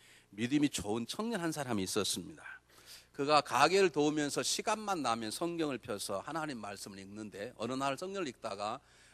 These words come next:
에, 고린도전서 십오 장 이 절 말씀이 자기 눈에 들어오는데 그 말씀이 자기에게 말씀, 하나님의 레마의 말씀으로 들려지기 시작했습니다.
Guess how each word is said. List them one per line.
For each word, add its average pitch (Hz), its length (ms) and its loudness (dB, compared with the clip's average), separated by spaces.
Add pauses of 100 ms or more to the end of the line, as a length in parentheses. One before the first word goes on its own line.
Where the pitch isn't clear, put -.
에, - 140 -8
고린도전서 156 640 0
십오 139 540 0
장 143 220 2
이 175 180 -4
절 233 180 4
말씀이 107 600 -8
자기 139 360 -4
눈에 196 240 -2
들어오는데 113 460 -2
그 - 100 -12
말씀이 101 640 -10 (440)
자기에게 190 580 2
말씀, 117 400 -2
하나님의 151 640 -4
레마의 165 540 -2
말씀으로 110 580 -6
들려지기 107 440 -6
시작했습니다. 90 720 -8